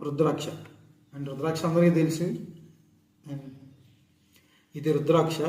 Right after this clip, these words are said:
ఇది పంచముఖి నా మెల్ల ఉంది. ఏకముఖి, త్రిముఖి, పంచముఖి అని చాలా రుద్రాక్షలు ఉంటాయి. And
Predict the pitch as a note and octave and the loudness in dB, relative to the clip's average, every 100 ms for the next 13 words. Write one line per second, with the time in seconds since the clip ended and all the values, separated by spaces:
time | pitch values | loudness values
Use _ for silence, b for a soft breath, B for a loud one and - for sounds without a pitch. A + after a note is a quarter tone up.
0 | A3+ - D#3 C#3+ D#3 D#3 G3+ G3+ F#3 D#3 | -2 -4 -4 0 2 6 6 8 6 6
1 | C#3 D3+ D#3+ C#3+ C3 D#3+ G#3 A#3+ - B | 6 6 6 4 2 2 0 -2 -8 B
2 | B - D3+ D#3 D#3+ D#3 D#3 D3 D3 - | B -8 -4 0 2 2 2 0 -2 -2
3 | D#3 D#3 D3+ D3+ D3 D3 - - - D3 | 0 2 2 0 -2 -2 -6 -12 -4 -2
4 | D#3 D3+ D3 D3 C#3 - - - _ _ | 0 0 -2 -2 -4 -8 -18 -20 _ _
5 | _ D#3 D3 C#3 C#3+ D#3+ D#3 C#3+ D3 D#3+ | _ -10 -6 0 2 4 4 2 2 2
6 | D#3 D#3+ C#3+ C3 B2+ D3 F#3 - D3+ | 2 2 -2 0 -2 0 0 -2 -4